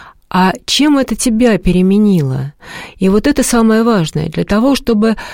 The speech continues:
передавать свою веру, надо, чтобы эта вера тебя так потрясла, так изменила, что люди, встречая тебя, могли сказать:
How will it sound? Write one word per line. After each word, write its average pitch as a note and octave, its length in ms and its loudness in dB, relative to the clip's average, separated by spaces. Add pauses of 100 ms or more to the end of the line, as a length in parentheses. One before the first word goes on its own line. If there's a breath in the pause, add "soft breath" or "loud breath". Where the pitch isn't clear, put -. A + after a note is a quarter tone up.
(360 loud breath)
передавать A#3 580 2
свою G3 360 0
веру, A#3 300 2
надо, G3+ 260 0
чтобы G3 280 -4
эта G#3 260 -2
вера G#3 480 0
тебя G3 380 -2 (180)
так - 360 -4 (280 loud breath)
потрясла, G3+ 800 0
так B3 240 -2
изменила, G3 720 2 (280 loud breath)
что - 220 -2
люди, G#3 200 2
встречая F#3+ 560 0
тебя, G#3+ 320 -2
могли F#3 320 0
сказать: E3+ 640 -4